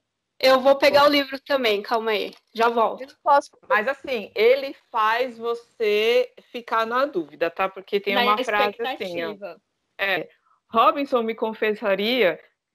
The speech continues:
Speaker 3: seu receio de que os funcionários do arquivo não localizassem o Sérgio Gunter. Nessa hora dá a entender que ele não vai conseguir localizar a pessoa física, né? Quando tá lendo, tipo,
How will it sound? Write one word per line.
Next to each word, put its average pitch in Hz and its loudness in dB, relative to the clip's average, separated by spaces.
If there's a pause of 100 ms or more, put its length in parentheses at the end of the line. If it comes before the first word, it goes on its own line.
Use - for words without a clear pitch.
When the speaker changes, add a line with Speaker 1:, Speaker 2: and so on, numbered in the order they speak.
Speaker 3:
seu 233 4
receio 247 0
de 247 -8
que 262 -8
os 254 -10
funcionários 240 0
do 202 -6
arquivo 233 -6
não 247 0
localizassem 269 0
o 269 -8
Sérgio 269 -2
Gunter. 160 -4 (240)
Nessa 233 0
hora 247 2
dá 233 0
a 247 0
entender 247 -2
que 254 -10
ele 240 -2
não 240 -6
vai 254 -2 (100)
conseguir 254 -8
localizar 254 -4
a - -8
pessoa 302 -4
física, 208 -8
né? 180 -4
Quando 202 -6
tá 220 -4
lendo, 175 -2
tipo, - -12